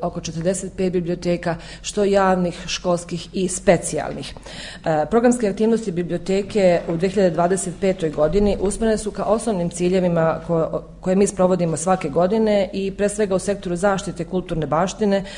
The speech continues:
očuvanju i unapređenju našeg kulturnog identiteta. E,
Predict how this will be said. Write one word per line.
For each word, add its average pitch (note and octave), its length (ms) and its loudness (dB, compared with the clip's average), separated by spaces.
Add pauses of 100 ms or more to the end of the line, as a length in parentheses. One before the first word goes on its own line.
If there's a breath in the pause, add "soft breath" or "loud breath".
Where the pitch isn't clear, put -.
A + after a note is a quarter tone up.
(180 loud breath)
očuvanju F#3+ 680 2
i F3+ 120 -2
unapređenju F3 640 0
našeg E3+ 300 0
kulturnog D#3+ 600 -2 (240 loud breath)
identiteta. D#3+ 720 0 (560 loud breath)
E, D#3+ 300 0